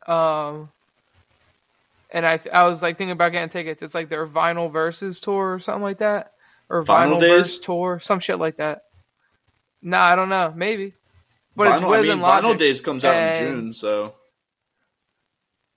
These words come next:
Speaker 1: maybe it isn't. Vinyl, it's Vinyl something is, like, the name of the tour. Um,
Speaker 2: Oh, yeah.
Speaker 1: But tickets are twenty-five bucks right now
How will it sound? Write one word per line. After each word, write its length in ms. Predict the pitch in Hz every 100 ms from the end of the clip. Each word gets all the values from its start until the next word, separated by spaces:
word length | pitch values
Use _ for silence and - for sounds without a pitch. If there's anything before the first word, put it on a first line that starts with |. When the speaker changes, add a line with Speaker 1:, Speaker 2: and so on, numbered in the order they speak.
| _ _ -
Speaker 1:
maybe 340 | 151 165 165
it 100 | 156
isn't. 380 | 175 170 160 156 _ _
Vinyl, 560 | 170 190 240 254 247 233 -
it's 140 | 170
Vinyl 340 | 190 254 247
something 380 | 185 196 180 165
is, 120 | 160
like, 140 | 160 156
the 80 | 165
name 220 | 165 160
of 60 |
the 60 | 156
tour. 400 | - 160 156 151 _ _ _ _ _
Um, 500 | 175 165 156 160 156
Speaker 2:
Oh, 260 | - 104 98
yeah. 260 | 101 92 - _ _ _ _ _ _ _ _ _ _ _ _ _ _ _ _ _ _ _ _ _ _ _ _ _ _ _ _
Speaker 1:
But 580 | 175 185 165 156 - _ _ _
tickets 280 | - 196 208
are 40 | 202
twenty-five 480 | 214 202 196 175
bucks 220 | 175 190 -
right 160 | 160
now 280 | 151 151